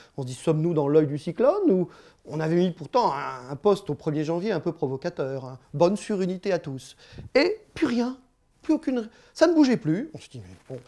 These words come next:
ça aurait baissé progressivement. On s'est dit, bon, bah, les, les, les trolls, les, ceux qui n'aiment pas Dumas se fatiguent. Non, ça s'est arrêté d'un coup. À croire qu'il y avait comme une main invisible qui agissait toutes des marionnettes sur Internet. Alors on s'est posé la question. Il y en a un dans l'association qui a dit, ah,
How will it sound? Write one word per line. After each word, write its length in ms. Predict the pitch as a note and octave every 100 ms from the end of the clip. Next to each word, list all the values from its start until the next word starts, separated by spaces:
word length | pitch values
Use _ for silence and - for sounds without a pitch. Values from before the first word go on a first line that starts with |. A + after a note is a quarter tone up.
| - -
ça 120 | -
aurait 140 | A#3
baissé 300 | G3+ A3+ -
progressivement. 680 | B3 F#3+ D3 D#3+ E3+ D#3+ E3+
On 40 | D3
s'est 160 | -
dit, 160 | B2+ D3
bon, 180 | C3+ C#3+
bah, 160 | B2+
les, 160 | C3 B2+ - - _
les, 120 | B2 B2+
les 160 | C3+
trolls, 460 | C3 - C3+ E3 D#3
les, 300 | C3+ C3 C#3
ceux 100 | D3+
qui 140 | D3
n'aiment 100 | D3+
pas 160 | C#3 D#3+
Dumas 320 | C#3 D3 E3+
se 120 | D#3+
fatiguent. 480 | C3 F3 - A#3 C#3 - -
Non, 120 | B3+
ça 120 | G4
s'est 120 | C#4 C#4
arrêté 320 | B3+ B3+ B3+
d'un 280 | F3+ D#3 C#4
coup. 200 | G3 D3+ _ _ _ _ _ _ _ _ -
À 120 | G3+
croire 340 | - E4+ E4+
qu'il 120 | -
y 20 | B3
avait 160 | A#3+
comme 160 | B3 A3+
une 140 | A3+
main 160 | A3 A3+
invisible 420 | G#3+ A3 B3+ D4
qui 160 | - A3+
agissait 420 | G3+ G#3+ - C#4
toutes 160 | A#3+
des 80 | G#3
marionnettes 540 | G#3 F#3+ F#3+ F#3+ A3+ A#3+
sur 160 | G3
Internet. 500 | F3+ E3+ D3 B2 - - _ _ _ _ _ _
Alors 160 | - D3
on 40 |
s'est 120 | C#3 C#3
posé 220 | D#3 F#3
la 80 | G3
question. 500 | G3+ - D#3+ E3 F#3 _ _ -
Il 80 |
y 20 | D3
en 60 |
a 40 | D#3
un 120 | F#3
dans 120 | D3
l'association 640 | C3 - C#3 C3 A#2+ F3+
qui 140 | F#3 C#3
a 20 |
dit, 140 | E3 F#3
ah, 300 | E3 -